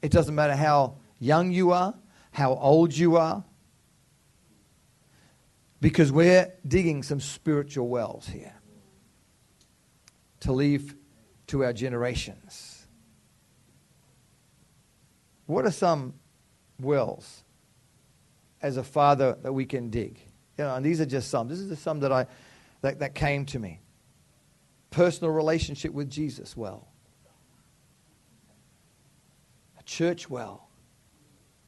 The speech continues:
Come on. Character wells. Whoa, they're, they're deep. They're hard. <laughs> Man, they're rock hard, those ones. You know, manhood, which is our Christ-likeness.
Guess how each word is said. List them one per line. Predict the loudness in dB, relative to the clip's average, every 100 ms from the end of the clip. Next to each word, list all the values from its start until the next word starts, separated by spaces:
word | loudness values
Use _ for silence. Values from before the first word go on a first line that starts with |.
| _ _ -14
Come | -8
on. | -8 -10 _ _ _ _ -8
Character | 0 2 2 -2 -4
wells. | -4 -4 -6 -12 -20 -20 _ _ _ _ _ _ _
Whoa, | -2 2 4 4 2 0 -4
they're, | -6 -6
they're | -4 -6
deep. | -4 -6 -6
They're | -6 -4
hard. | 0 0 0 -6 -12 -12 -14
<laughs> | -14 -16 -16 -14 -6
Man, | -2 0
they're | 0 -2
rock | -4 0 0 0
hard, | -2 0 0
those | 0 0 -2
ones. | -8 -14 -20 _ _ -20 _ _ -20 _ 0
You | 4
know, | 4 2 -6 -20 -8
manhood, | -4 0 2 2 2 0 -12 _ _ _
which | -8 -6 -6
is | -6 -10 -14 -8
our | -8
Christ-likeness. | -6 -4 -4 -6 -8 -8 -8 -12 -12 -14 -20